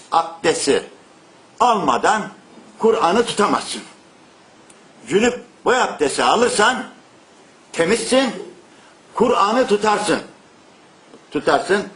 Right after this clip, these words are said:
kaldırabilirsin ab-, namaz abdestin olmadan. Ama namaz abdestsiz okuyamazsın, açıp okuyamazsın. Namaz abdestsiz içinden sureleri okursun.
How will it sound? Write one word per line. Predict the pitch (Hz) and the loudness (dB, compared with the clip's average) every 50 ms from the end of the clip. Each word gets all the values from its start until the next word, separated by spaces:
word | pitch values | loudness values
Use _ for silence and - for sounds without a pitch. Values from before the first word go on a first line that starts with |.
| - - | -14 -8
kaldırabilirsin | - 143 147 160 151 170 170 175 160 170 175 175 175 - - 120 101 - - - - - | -4 -2 -2 0 0 2 0 2 0 0 0 -2 -2 -2 -4 -6 -8 -12 -20 -12 -6 -4
ab-, | 123 - - - - | -4 -4 -4 -4 -2
namaz | 131 123 123 117 123 | 0 2 2 2 2
abdestin | 117 - - 120 110 - 120 | 0 0 -2 -6 -4 -2 0
olmadan. | 123 113 110 104 95 90 90 80 - - - _ - - - - - - - - - | 0 0 2 2 -2 -2 -2 -6 -8 -12 -20 _ -20 -20 -20 -20 -20 -20 -10 -4 0
Ama | 226 240 - 135 85 - - - - - - - - - _ - - - | 0 2 0 0 -2 -6 -12 -18 -20 -20 -20 -20 -20 -20 _ -20 -14 -6
namaz | - 151 - 339 269 262 247 - - | -2 -2 0 0 0 0 0 -2 -2
abdestsiz | - 185 180 - - - 170 160 - - - 285 262 - - - - - - - | -2 -2 -2 -2 -2 -2 0 0 0 -2 0 0 0 -2 -6 -10 -16 -14 -6 0
okuyamazsın, | - 202 - - 160 143 117 104 98 92 - - - | 0 0 0 2 0 0 0 0 -2 -4 -4 -4 -6
açıp | - - 170 185 - - 208 190 | -2 -2 -2 -2 -2 -2 0 0
okuyamazsın. | 190 165 - 160 147 123 107 95 90 - - - 90 - - - - - - - - - - - - - - - - - - - - - | 0 0 0 0 0 0 0 -2 -4 -6 -10 -16 -18 -18 -20 -20 -20 -20 -20 -20 -20 -20 -20 -20 -20 -20 -20 -20 -20 -20 -20 -20 -10 -4
Namaz | 143 160 185 233 269 269 233 | -2 0 2 2 2 2 2
abdestsiz | 240 220 - - - 170 156 - - 254 277 247 - - - - - _ - - - _ _ - - _ _ - - | 0 0 0 0 0 0 0 0 0 0 0 0 -2 -8 -14 -18 -20 _ -20 -20 -20 _ _ -20 -20 _ _ -4 -2
içinden | 277 214 - - 233 208 185 208 247 262 240 - - - - _ _ _ _ _ _ _ - - | -2 0 0 0 0 0 0 0 0 0 -2 -4 -10 -14 -20 _ _ _ _ _ _ _ -20 -16
sureleri | - - - 269 247 220 180 156 160 190 233 | -8 -4 -2 0 0 2 2 2 2 2 2
okursun. | 254 226 - - 139 - - - - | 2 0 0 -2 -4 -4 -6 -14 -16